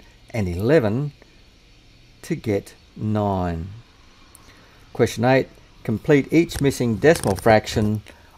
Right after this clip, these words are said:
on the number line. There is a sequence there. You have to work out what it is.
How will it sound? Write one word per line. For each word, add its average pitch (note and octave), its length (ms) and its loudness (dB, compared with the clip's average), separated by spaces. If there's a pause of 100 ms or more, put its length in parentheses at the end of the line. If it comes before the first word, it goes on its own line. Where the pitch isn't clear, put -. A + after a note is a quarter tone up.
on A2+ 480 4
the A2+ 140 0
number G2+ 340 2
line. E2+ 400 -2
There A2+ 180 4
is A2 140 0
a A#2+ 40 -2
sequence - 600 0
there. G2+ 300 0 (320)
You A2+ 180 0
have G2 160 0
to G#2 100 -4
work G2 300 -2
out F#2 240 0 (320)
what G#2 240 -4
it F2+ 120 -6
is. F2 400 -8